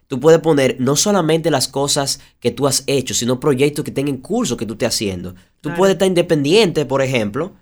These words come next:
Speaker 1: para no decir que estás desempleado, estás independiente consiguiendo trabajitos,
Speaker 2: Ujú.
Speaker 1: y tú puedes poner proyectos que tú estás haciendo.
Speaker 2: Claro.
Speaker 1: Y de buenas a primeras te contrata un reclutador diciendo, "Pero esto es exactamente lo que yo necesito, ven acá, ven.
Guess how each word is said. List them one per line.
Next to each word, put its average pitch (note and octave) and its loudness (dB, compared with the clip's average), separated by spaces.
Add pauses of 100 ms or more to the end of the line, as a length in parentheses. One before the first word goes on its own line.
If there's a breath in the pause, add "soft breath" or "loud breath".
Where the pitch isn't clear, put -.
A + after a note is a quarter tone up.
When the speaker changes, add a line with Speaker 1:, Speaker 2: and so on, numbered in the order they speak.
(180)
Speaker 1:
para G#2+ -2
no A2 0
decir A#2 -2
que B2 -2
estás B2 0
desempleado, B2+ -2
estás A2+ -4
independiente B2+ -2
consiguiendo A2 -4
trabajitos, B2 -2
Speaker 2:
Ujú. A3+ -10
Speaker 1:
y D3 -4
tú D#3+ 2
puedes F3+ 4
poner F3+ 0
proyectos D#3+ -2
que F3 -4
tú E3+ -10
estás E3+ -6
haciendo. F#3 -2
Speaker 2:
Claro. E3 -12
Speaker 1:
Y F3 2 (580)
de A2+ -4
buenas B2+ 2
a F#3 0
primeras G#3 2
te - -4
contrata A#2 -4
un C3+ -2
reclutador E3+ 2
diciendo, D3+ 0
"Pero B2 2
esto B2 -4
es A#2+ -2
exactamente C3 0
lo B2+ 2
que B2 -2
yo A#2 0
necesito, B2 0
ven D3+ 4
acá, A#2 -2
ven. F#2 -10